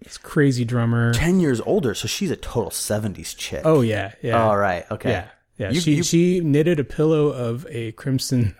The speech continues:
Speaker 1: <laughs> King Crimson album cover.
Speaker 2: <laughs>
Speaker 1: It's needlepoint. <laughs> Okay.
Speaker 2: Nice.
Speaker 1: She played the flute. Um, my sister's awesome. She and I were always really close. Um, so,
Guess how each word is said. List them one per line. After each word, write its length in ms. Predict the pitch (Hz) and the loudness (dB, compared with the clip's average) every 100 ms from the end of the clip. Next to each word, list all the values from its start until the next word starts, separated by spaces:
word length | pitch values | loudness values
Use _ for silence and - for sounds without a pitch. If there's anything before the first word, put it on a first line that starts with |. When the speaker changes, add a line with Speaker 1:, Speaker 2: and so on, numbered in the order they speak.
| _ _ | _ _
Speaker 1:
<laughs> 180 | - - | -16 0
King 180 | 143 123 | 0 2
Crimson 400 | 156 143 - 113 | 0 0 0 -2
album 380 | 104 107 117 - | -2 -2 -2 -2
cover. 380 | - 120 120 - - | -4 -6 -6 -8 -6
Speaker 2:
<laughs> 800 | 117 135 - 131 - 135 _ - | -6 -6 -6 -10 -10 -14 _ -16
Speaker 1:
It's 260 | - - | -10 -4
needlepoint. 580 | 135 131 123 - 98 - - - | 2 2 2 -2 -8 -4 -6 -6
<laughs> 60 | 539 - - - - - 220 - | -10 -12 -14 -14 -14 -4 -2 0
Okay. 380 | 180 - 156 131 - - | -2 -2 -2 -2 -4 -6
Speaker 2:
Nice. 600 | 120 104 95 - - - - | -4 -4 -6 -12 -10 -10 -10
Speaker 1:
She 120 | - | -6
played 180 | - 131 | -2 -2
the 60 | 139 | -2
flute. 400 | 180 135 - - - - | -2 -2 -4 -20 -12 -2
Um, 500 | 120 120 117 110 113 - 131 | 2 4 4 2 0 -6 -4
my 80 | |
sister's 340 | 127 156 131 110 | 0 0 0 0
awesome. 360 | 92 - 101 | -2 -6 -8
She 160 | - 110 | -6 -4
and 80 | 104 | -2
I 80 | 98 | -4
were 100 | 104 | -6
always 140 | 110 | -8
really 160 | 117 123 | -10 -8
close. 500 | - 107 - - - - | -4 -4 -6 -12 -14 -4
Um, 400 | 113 104 101 113 _ _ | -2 -2 -2 -6 _ _
so, 520 | - 123 110 110 107 | -4 2 4 4 2